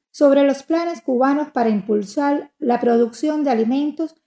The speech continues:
y se refirió a los esfuerzos de Cuba para diversificar la economía y mejorar la capacidad exportadora. También resaltó la importancia de la agricultura sostenible,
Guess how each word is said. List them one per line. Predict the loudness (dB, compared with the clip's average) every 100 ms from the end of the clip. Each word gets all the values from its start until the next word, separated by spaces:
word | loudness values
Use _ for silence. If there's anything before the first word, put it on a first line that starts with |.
| _
y | -4 0
se | 0
refirió | 0 -2 0 2 0 0
a | 0
los | 0 0
esfuerzos | -8 0 0 0 -2 -4
de | -4
Cuba | 0 0 0
para | 0 2 2
diversificar | 0 -2 -4 -6 -6 -4 -2 -2 -2
la | -4
economía | -2 -2 0 0 -2 -6
y | -4
mejorar | -2 -2 -2 0 0 -2 -4
la | -4
capacidad | -2 -4 -4 -2 -2 -2 -4
exportadora. | -8 -6 -6 -4 -2 -2 -4 -8 _ _ _ _ _ _ _ _ 0
También | 2 4 0
resaltó | 0 0 0 0 0 2
la | 2
importancia | 0 -4 0 0 0 0
de | 0
la | 0
agricultura | -2 -2 -2 0 0 0
sostenible, | -2 -6 0 0 0 -2 -8